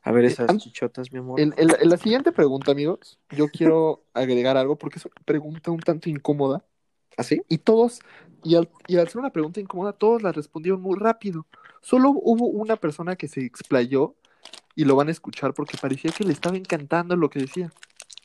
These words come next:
Speaker 2: Solamente quiero decir, antes de leer la pregunta, voy a decir qué respondió cada quien.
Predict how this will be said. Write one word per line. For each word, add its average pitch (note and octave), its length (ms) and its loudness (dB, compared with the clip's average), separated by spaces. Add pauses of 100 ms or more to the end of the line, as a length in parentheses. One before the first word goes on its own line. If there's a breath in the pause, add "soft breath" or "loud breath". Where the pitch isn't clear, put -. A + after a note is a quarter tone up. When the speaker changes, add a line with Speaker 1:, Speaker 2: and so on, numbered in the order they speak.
(580 loud breath)
Speaker 2:
Solamente A3+ 460 0
quiero G3+ 180 4
decir, D3 440 0
antes D#3 280 0
de C#3 100 2
leer B2+ 280 0 (100)
la B2 120 -6
pregunta, B2 400 -4
voy C3+ 160 2
a A#2 60 0
decir B2 260 -4
qué C#3 80 2
respondió A2+ 400 0
cada A#2 180 2
quien. - 260 -6